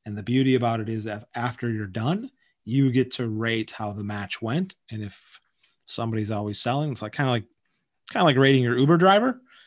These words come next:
Uh, if you're always getting bad reviews, you're not gonna get matched up very much. So, uh, it, they've got built-in ways to try to keep the behavior, um, successful so that people can continue to use the platform.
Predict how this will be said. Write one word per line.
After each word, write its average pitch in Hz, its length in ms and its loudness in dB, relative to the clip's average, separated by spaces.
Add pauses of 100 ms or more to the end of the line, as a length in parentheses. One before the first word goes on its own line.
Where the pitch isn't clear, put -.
(300)
Uh, 120 140 -12
if - 100 -16
you're 127 140 2
always 139 180 4
getting 147 220 -2
bad 147 220 2
reviews, 147 360 4
you're 123 80 2
not 135 140 0
gonna 131 120 -2
get 135 120 -2
matched 127 260 -4
up - 160 -6
very 92 180 -4
much. 85 320 -10
So, 98 340 -8 (280)
uh, 107 280 -8 (120)
it, 104 180 -12 (260)
they've 104 200 -6
got - 280 -6
built-in 120 400 -2
ways 117 260 0
to 110 80 -8
try 110 160 -4
to 101 80 -4
keep 120 200 -6
the 107 60 -12
behavior, 110 680 -4 (600)
um, 104 200 -10
successful 110 600 -4
so 110 200 -10
that 107 200 -8
people 110 240 -8
can 104 160 -12
continue 104 360 -8
to 98 60 -6
use 95 160 -8
the 95 60 -18
platform. 92 460 -14